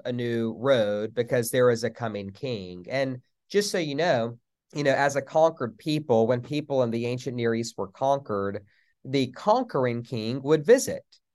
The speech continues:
and he would tell the people to build a road. And so literally valleys had to be lifted up, mountains had to be made low. They had to do a lot of work in order to build a nice new road for the king to visit. And so this was a burden,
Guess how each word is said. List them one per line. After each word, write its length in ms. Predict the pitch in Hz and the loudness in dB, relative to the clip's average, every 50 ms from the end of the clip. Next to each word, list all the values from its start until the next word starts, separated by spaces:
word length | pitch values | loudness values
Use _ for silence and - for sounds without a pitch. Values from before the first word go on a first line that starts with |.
| - - - - _ _ _ | -20 -20 -20 -20 _ _ _
and 220 | - 139 139 139 131 | -2 0 0 0 0
he 160 | 143 147 151 | 0 0 2
would 260 | 151 156 160 165 - | 4 4 4 4 4
tell 220 | - 131 123 135 135 | 4 6 6 6 6
the 100 | 139 127 | 4 -2
people 520 | 127 123 117 120 117 127 127 123 127 131 | -4 -4 -4 -4 -2 2 4 4 4 4
to 140 | 123 135 127 | 4 2 2
build 320 | 120 101 104 104 104 104 117 | 2 2 -2 -2 0 0 0
a 60 | 113 | 2
road. 320 | 127 165 190 160 - - | 4 6 6 6 4 4
And 140 | 107 117 120 | 0 -2 -2
so 140 | - 139 127 | 0 0 2
literally 600 | 117 123 160 208 233 208 151 120 110 107 107 107 | 2 4 2 4 4 4 2 2 0 0 -4 -2
valleys 460 | 107 120 117 120 120 120 120 120 - | 0 2 2 4 2 2 0 -4 -4
had 160 | 131 117 110 | -4 -4 -4
to 80 | 113 98 | -4 -4
be 100 | 113 107 | -6 -4
lifted 360 | 107 107 107 - - 110 123 | -4 -4 -4 -4 -4 0 2
up, 320 | 135 147 143 143 139 - | 4 6 6 6 4 2
mountains 420 | 117 117 113 117 113 113 117 113 - | 0 0 0 0 0 -2 -4 -6 -6
had 200 | 127 113 110 104 | -4 -4 -4 -4
to 60 | 104 | -4
be 120 | 98 104 | -6 -6
made 280 | 95 98 98 98 98 98 | -6 -6 -6 -6 -6 -6
low. 600 | 107 123 135 135 131 131 127 127 123 123 123 123 _ _ _ _ _ _ - | 0 2 2 4 4 4 4 4 4 2 0 -6 _ _ _ _ _ _ 2
They 140 | - 139 135 | 2 2 4
had 220 | 143 147 143 139 | 4 4 2 2
to 80 | 143 127 | 0 -2
do 180 | 131 135 127 | 0 0 0
a 20 | 117 | 2
lot 300 | 117 131 135 127 120 107 | 4 4 4 4 2 0
of 140 | 98 - - | -4 -6 -4
work 340 | 143 160 143 117 110 - 123 | 0 0 0 0 0 -2 -6
in 80 | 120 | -6
order 220 | 120 120 123 117 113 | -4 -4 -4 -4 -4
to 120 | 117 120 | -8 -6
build 440 | 110 123 123 120 120 117 117 110 - - | -2 0 0 2 2 0 0 -2 -4 -6
a 400 | 113 110 107 104 101 98 95 - _ - | -6 -6 -4 -6 -6 -8 -10 -14 _ -10
nice 460 | - 127 135 139 139 135 131 - - 135 | -6 0 2 2 2 2 0 -4 -6 -4
new 180 | 123 113 113 | -4 -2 -2
road 340 | 107 123 120 117 117 113 117 | 0 0 0 0 -2 -2 -2
for 120 | - 127 | -4 -4
the 80 | 104 110 | -4 -4
king 320 | - - 123 110 107 104 101 | -8 -8 -10 -10 -10 -10 -10
to 140 | - 98 92 | -12 -10 -4
visit. 560 | 98 151 151 135 - 98 87 78 - - _ _ _ _ _ _ _ _ _ _ _ - | 0 0 0 0 0 -6 -8 -10 -12 -14 _ _ _ _ _ _ _ _ _ _ _ -8
And 500 | 131 135 139 139 139 139 135 135 135 - | -4 0 0 2 2 2 0 -2 -4 -6
so 140 | - - 170 | -2 -2 0
this 180 | 165 190 190 196 | 0 0 -2 -2
was 140 | 214 165 180 | -4 0 0
a 60 | 165 | 0
burden, 540 | 135 143 165 170 147 110 - - - - | 2 4 4 4 4 2 0 -4 -16 -20